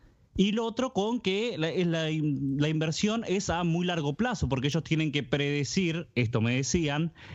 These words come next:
eh, lo que va a pasar en diez o quince años en el mercado, porque una vez que se lanza el satélite se pueden modificar algunas cosas, pero no todas. Teniendo en cuenta esto que te comento,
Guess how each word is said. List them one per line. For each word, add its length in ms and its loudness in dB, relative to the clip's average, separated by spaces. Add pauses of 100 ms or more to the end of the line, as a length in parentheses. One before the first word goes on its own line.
(280)
eh, 640 2
lo 200 2
que 140 0
va 120 0
a 40 -8
pasar 580 -2
en 360 0 (320)
diez 500 2
o 220 0
quince 400 2
años 480 -2
en 160 4
el 120 0
mercado, 680 -2
porque 260 0
una 220 0
vez 140 -2
que 100 0
se 140 0
lanza 320 0
el 80 -2
satélite 480 0
se 120 0
pueden 280 0
modificar 420 0
algunas 480 0
cosas, 640 -2 (720)
pero 260 4
no 220 0
todas. 380 0
Teniendo 380 2
en 120 0
cuenta 340 0
esto 260 -2
que 120 0
te 100 0
comento, 760 0